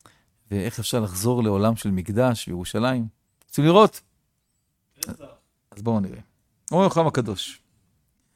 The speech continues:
Speaker 1: אתם יודעים, אור החיים הקדוש, ללמוד מהתורה שלו, משפיע קדושה לאדם. בואו נראה. "כי ימוך אחיך." פרשה זו תרמוז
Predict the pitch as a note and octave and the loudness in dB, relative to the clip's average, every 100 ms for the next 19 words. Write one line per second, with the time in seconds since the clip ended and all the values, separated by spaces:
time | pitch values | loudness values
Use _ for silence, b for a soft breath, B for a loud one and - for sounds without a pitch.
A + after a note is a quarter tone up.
0 | _ - C3 C3+ B2+ B2+ C#3 B2 A#2+ A2 | _ -4 0 2 4 2 2 2 0 -4
1 | A#2 C#3+ B2+ A2+ G2+ A#2 C#3 C#3+ B2 A#2 | 0 0 2 2 2 2 2 2 -2 -2
2 | C#3+ _ _ _ _ _ - - - C#3+ | -6 _ _ _ _ _ -14 -10 -4 0
3 | A#2 G#2+ G2+ A#2 G2+ G2 F2+ F2 - G#2+ | 0 0 0 0 0 -2 -6 -12 -8 -4
4 | G#2+ F#2 F2+ _ _ _ _ _ _ _ | -4 -6 -12 _ _ _ _ _ _ _
5 | _ _ _ _ _ _ - - _ _ | _ _ _ _ _ _ -20 -20 _ _
6 | _ _ _ _ - G3+ A3 F3 E3 E3 | _ _ _ _ 4 8 8 6 2 -2
7 | B2 - _ _ _ _ _ _ G2+ G#2 | -4 -6 _ _ _ _ _ _ -10 0
8 | G3 E3+ C#3+ C3 D3+ E3+ D#3 | 0 2 2 4 4 2 0